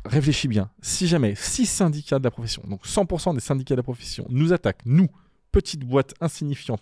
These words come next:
toute petite, avec aucun client, et cetera, c'est qu'on est en train de faire quelque chose d'énorme. » Et voilà, il me dit ça,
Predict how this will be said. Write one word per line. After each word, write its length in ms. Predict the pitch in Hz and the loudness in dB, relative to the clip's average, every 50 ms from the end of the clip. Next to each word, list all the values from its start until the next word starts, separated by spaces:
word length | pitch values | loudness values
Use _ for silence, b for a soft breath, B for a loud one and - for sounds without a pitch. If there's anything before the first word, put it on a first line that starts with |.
| _ _ | _ _
toute 160 | 233 196 - | -8 -8 -2
petite, 400 | _ - 147 - - 151 135 - | _ -2 -2 0 -2 -8 0 0
avec 220 | 120 98 - - - - | 2 2 2 0 0 0
aucun 300 | 180 156 - - 160 143 | 0 0 0 -2 -4 -4
client, 320 | - - 135 127 127 117 | -4 -4 -2 0 0 0
et 40 | 107 | -2
cetera, 360 | - 107 95 - 113 131 185 b b b b b b b b | -4 -8 -4 -2 -2 -2 -2 b b b b b b b b
c'est 180 | - - - 131 | -14 -8 -6 -6
qu'on 220 | - - 107 110 | -4 -2 -2 0
est 60 | 113 | 0
en 80 | 110 110 | 0 -2
train 200 | - - 123 123 | -2 -4 -4 -2
de 200 | 139 127 104 95 | -2 -4 -6 -6
faire 260 | - - 117 107 - | -4 -4 -6 -6 -6
quelque 220 | - 92 - 101 | -10 -10 -10 -12
chose 200 | - - 127 107 | -8 -8 -8 -8
d'énorme. » 440 | 101 101 98 117 110 98 - - - - - B B B B B B B B B B B B B B B B _ - | -8 -6 0 0 0 0 0 -6 -10 -14 -18 B B B B B B B B B B B B B B B B _ 2
Et 60 | 127 | 2
voilà, 100 | 120 - - | 2 2 4
il 80 | 123 127 | 4 4
me 80 | 143 | 4
dit 100 | 139 151 | 4 2
ça, 320 | 175 - 139 123 156 175 | 2 2 2 2 2 0